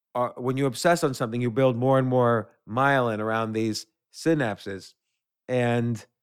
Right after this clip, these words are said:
um, and so that's why obsession, uh, greatly, greatly increases your memory. Now, when you get older, you don't, you st-, people used to think you had no more myelin left to build these con-, strong connections after the age of twenty-five.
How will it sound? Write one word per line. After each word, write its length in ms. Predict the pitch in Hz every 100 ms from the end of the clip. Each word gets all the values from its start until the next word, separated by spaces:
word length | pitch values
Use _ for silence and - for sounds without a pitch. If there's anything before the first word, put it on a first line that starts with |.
| _ _ _ _ _ _ 123
um, 400 | 113 110 104 95 _ _ _ _ _ _ _ _ _ -
and 160 | 123
so 100 | -
that's 220 | 135 147 151
why 120 | 135
obsession, 640 | 117 147 131 - 117 107 - - _
uh, 160 | - 113
greatly, 840 | 90 92 117 143 151 139 127 113
greatly 880 | 87 - 117 135 135 117 113 107 95 _ _ _ _ _ _
increases 600 | 120 117 - 123 - 117
your 120 | 113
memory. 420 | 110 117 104 90 82 _ _
Now, 280 | 117 156 165
when 100 | 156
you 60 | 143
get 120 | 151
older, 320 | 190 180 139
you 120 | 123
don't, 240 | 135 143 - _ -
you 120 | 135
st-, 320 | - - _ _ _ -
people 220 | 196 185
used 180 | 165 156
to 100 | 143
think 220 | 147 135
you 220 | 113 123
had 160 | 123 117
no 160 | 131
more 140 | 135 127
myelin 460 | 123 123 127 127 127
left 220 | 131 131
to 80 | 110
build 260 | 92 120
these 180 | 120 131
con-, 220 | - 135 -
strong 320 | - 135 131
connections 460 | 135 131 123 143 117
after 300 | 110 113 117
the 80 | 113
age 160 | 113
of 120 | 113
twenty-five. 560 | - 120 113 120 127